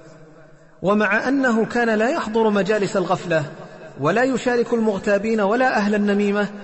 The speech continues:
إلا إنه كان يحرص على أن يعمل الأعمال التي تكفر السيئات، فقد كان يصوم يوما ويفطر يوما طوال السنة. ألم يقل رسول الله صلى الله عليه وسلم: "لا يصوم عبد يوما في سبيل الله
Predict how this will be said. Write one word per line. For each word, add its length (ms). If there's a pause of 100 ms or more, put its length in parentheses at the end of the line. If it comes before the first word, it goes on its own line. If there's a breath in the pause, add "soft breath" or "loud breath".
(140)
إلا 300
إنه 280
كان 240
يحرص 460
على 340
أن 100
يعمل 380
الأعمال 560
التي 300
تكفر 500
السيئات، 680 (440 loud breath)
فقد 300
كان 240
يصوم 500
يوما 480 (140)
ويفطر 580
يوما 340 (140)
طوال 280
السنة. 340 (1000)
ألم 240
يقل 280
رسول 340
الله 320
صلى 220
الله 340
عليه 160
وسلم: 480 (360 loud breath)
"لا 160
يصوم 400
عبد 300
يوما 500
في 180
سبيل 400
الله 320